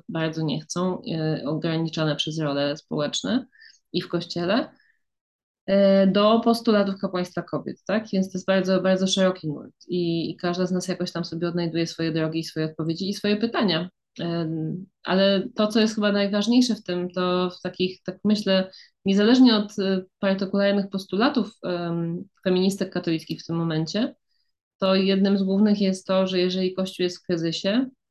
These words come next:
i będziemy siadać do stołu, żeby się zastanowić, a jest po prostu, globalny Kościół będzie się zmieniał, to przy stole, na,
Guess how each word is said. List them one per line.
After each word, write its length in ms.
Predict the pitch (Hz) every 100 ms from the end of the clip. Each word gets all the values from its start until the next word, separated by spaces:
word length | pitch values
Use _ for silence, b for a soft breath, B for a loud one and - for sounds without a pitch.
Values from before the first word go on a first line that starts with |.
| _
i 120 | 180
będziemy 340 | 175 175 180 185
siadać 280 | 190 190
do 80 | 180
stołu, 380 | 170 - 180 170
żeby 160 | 170 165
się 120 | 180
zastanowić, 720 | 170 - 165 160 160 - - _ _
a 100 | 233
jest 460 | 214 143 - - _ _
po 100 | -
prostu, 440 | 156 165 160 - 190 196 B B B B B -
globalny 400 | 180 180 190 196
Kościół 320 | 196 190 190
będzie 240 | 180 190 202
się 140 | 202
zmieniał, 520 | 170 160 156 180 247 - _ _ _
to 60 | 180
przy 160 | - 190
stole, 340 | - 202 196
na, 180 | 190